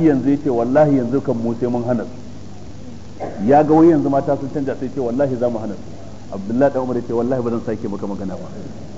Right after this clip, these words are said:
Dan sa ne na cikin sa. Annabi ya ce, "Kar ku hana su," kai yanzu da wani ijtihadin ka ce, "Sai kun hana su," wallahi ba zan sake maka magana ba.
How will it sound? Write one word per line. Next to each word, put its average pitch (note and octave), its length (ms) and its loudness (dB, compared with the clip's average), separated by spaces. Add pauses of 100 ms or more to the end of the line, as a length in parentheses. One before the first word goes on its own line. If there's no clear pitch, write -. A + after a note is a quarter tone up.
(200)
Dan E3+ 160 6
sa D#3 80 4
ne B2+ 80 4
na B2 80 0
cikin A#2+ 240 -6
sa. - 1600 -8
Annabi D3+ 240 4
ya D3 100 6
ce, D3+ 120 2
"Kar E3 160 4
ku D#3+ 80 0
hana D3+ 240 4
su," D3 160 -2 (220)
kai D#3 140 6
yanzu D#3 180 4
da D3+ 80 2
wani D3 140 4
ijtihadin D3 420 2
ka B2 80 -2
ce, C3+ 140 -2
"Sai C#3 120 -2
kun D3 140 -2
hana D3+ 240 0
su," C#3 100 -6 (300)
wallahi B2 300 0
ba A2 80 -4
zan A2+ 180 -4
sake A#2+ 300 -6
maka G#2+ 200 -6
magana F#2+ 300 -6
ba. F2+ 100 -12